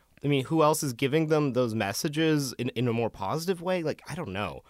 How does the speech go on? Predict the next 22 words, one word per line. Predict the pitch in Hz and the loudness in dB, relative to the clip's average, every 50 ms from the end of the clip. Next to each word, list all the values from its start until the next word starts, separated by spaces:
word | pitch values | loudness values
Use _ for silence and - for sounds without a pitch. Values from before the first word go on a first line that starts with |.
| - _ _ - | -20 _ _ 0
I | 120 135 | 2 2
really | 135 113 120 123 135 143 147 143 139 135 127 120 120 - - - - - - - _ _ _ _ | 2 0 0 2 4 4 4 6 4 4 4 2 0 -4 -12 -20 -20 -20 -20 -20 _ _ _ _
don't | 151 143 160 - - - | 2 2 2 2 0 -2
see | - - - 165 180 190 | -4 -2 0 0 2 4
that | 156 117 113 92 | 4 4 4 2
very | 120 117 113 110 | 2 2 4 4
often. | 113 113 120 - 135 | 4 2 2 2 2
And | 131 | 2
I | 127 123 | 2 2
do | 113 147 160 175 | 2 2 0 2
think | - 165 139 - | 2 0 2 2
that | 131 123 | 2 2
is | 131 131 117 | 2 0 0
one | 120 123 123 | 0 0 2
of | 117 | 2
the | 117 | 0
reasons | 117 127 139 139 127 120 120 113 110 107 95 - - - | 0 0 0 0 0 -2 -2 -2 -2 -2 -4 -8 -10 -8
why, | 117 113 113 113 110 107 | -4 -2 -2 0 0 0
you | 104 107 110 113 | -2 -2 -2 -2
know, | 104 101 95 92 | -2 -2 -4 -6
Jordan | - - 131 120 120 113 117 101 - - | -4 -2 -2 -2 0 -2 -4 -6 -8 -8
Peterson | - 143 143 127 131 120 107 - - - 95 90 90 98 | -4 -4 -2 0 0 -2 -2 -2 -2 -2 -2 -4 -6 -8